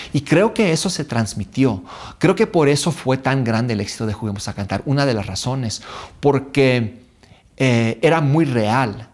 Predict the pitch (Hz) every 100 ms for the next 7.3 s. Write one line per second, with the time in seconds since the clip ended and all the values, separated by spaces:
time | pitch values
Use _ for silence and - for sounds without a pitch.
0 | _ 123 120 - 120 110 101 - - -
1 | - 120 120 - 120 107 101 - _ _
2 | - 131 120 113 110 120 143 143 - -
3 | 135 160 160 131 113 110 131 131 - -
4 | - 120 117 143 135 123 120 117 113 107
5 | - _ _ - 120 120 117 147 151 143
6 | - 127 113 - 110 107 104 101 110 -
7 | - 104